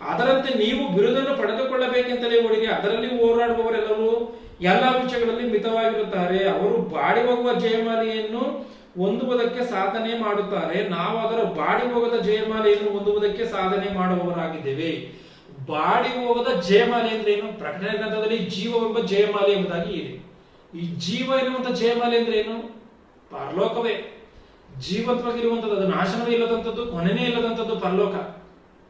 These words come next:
ಜಯಮಾಲೆ ಅಂದ್ರೆ ಈ ಲೋಕದಲ್ಲಿ ಕಷ್ಟ, ಸಂಕಟ, ಹಿಂಸೆ ಇವೆಲ್ಲವುಗಳನ್ನ ಗೆದ್ದು ಆ ಲೋಕಕ್ಕೆ ಹೋಗ್ತೀವಲ್ಲ, ಅವಾಗ ಏನಾಗುತ್ತೆ? ಜಯಮಾಲೆ ಏನಾಗುತ್ತೆ? ದೇವರು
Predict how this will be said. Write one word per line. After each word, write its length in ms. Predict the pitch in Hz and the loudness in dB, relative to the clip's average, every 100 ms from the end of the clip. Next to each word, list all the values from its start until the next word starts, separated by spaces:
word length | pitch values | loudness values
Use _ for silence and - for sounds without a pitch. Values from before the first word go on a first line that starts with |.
| - - - - - - - - 135 | -20 -20 -20 -20 -20 -20 -20 -18 -6
ಜಯಮಾಲೆ 560 | 131 202 226 262 262 262 | 6 8 8 4 0 -2
ಅಂದ್ರೆ 500 | 254 247 254 - - 139 | -2 -4 -4 -8 -14 -12
ಈ 80 | 135 | -6
ಲೋಕದಲ್ಲಿ 1000 | 143 202 220 220 208 220 247 254 - - - - | 0 0 0 -2 -2 -2 -4 -6 -10 -16 -20 -18
ಕಷ್ಟ, 340 | - 170 185 208 | -8 -6 -4 -4
ಸಂಕಟ, 560 | 220 180 190 214 233 | -4 -2 -4 -2 -2
ಹಿಂಸೆ 400 | 196 180 - - | 0 -2 -4 -2
ಇವೆಲ್ಲವುಗಳನ್ನ 1300 | - - 151 196 247 269 262 247 214 208 180 156 139 | -2 -2 -2 0 0 -2 0 2 2 0 -2 -2 -6
ಗೆದ್ದು 720 | 135 190 196 185 254 - - - - - - - - - | 2 4 4 -2 -4 -6 -10 -16 -20 -20 -20 -20 -20 -10
ಆ 40 | |
ಲೋಕಕ್ಕೆ 420 | 160 196 233 208 | 0 2 2 0
ಹೋಗ್ತೀವಲ್ಲ, 640 | 214 - 202 165 185 - - - - | -2 -2 -4 -4 -6 -8 -16 -20 -8
ಅವಾಗ 300 | 185 202 214 | -4 -2 0
ಏನಾಗುತ್ತೆ? 500 | 196 196 190 190 208 - - - - 135 | -2 -4 -6 -6 -8 -12 -20 -20 -18 -14
ಜಯಮಾಲೆ 760 | 151 151 185 156 123 120 180 | -10 -6 -6 -6 -6 -6 -2
ಏನಾಗುತ್ತೆ? 520 | 214 208 170 131 - - - - - - - - - - - - - | -2 -2 -8 -12 -18 -20 -20 -20 -20 -20 -20 -20 -18 -18 -20 -20 -12
ದೇವರು 520 | 170 170 175 - - | -2 0 0 -4 -8